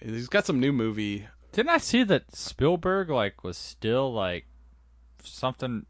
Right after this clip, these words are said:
Speaker 2: like, every year for Christmas doing something for him?
Speaker 1: I think so. Like, they're still, like,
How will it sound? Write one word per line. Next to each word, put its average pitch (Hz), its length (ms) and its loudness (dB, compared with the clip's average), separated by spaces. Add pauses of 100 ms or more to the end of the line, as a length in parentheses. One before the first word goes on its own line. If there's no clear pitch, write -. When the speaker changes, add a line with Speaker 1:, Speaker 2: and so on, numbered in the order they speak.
Speaker 2:
like, 92 280 -6
every 110 260 -4
year 107 240 -2
for - 160 -14
Christmas - 640 -8
doing 98 320 -4
something 107 340 -10
for 104 180 -8
him? 107 300 -4 (260)
Speaker 1:
I - 60 -8
think 294 220 2
so. 160 180 4
Like, 113 160 2
they're 170 140 2
still, 165 280 -4
like, 127 180 0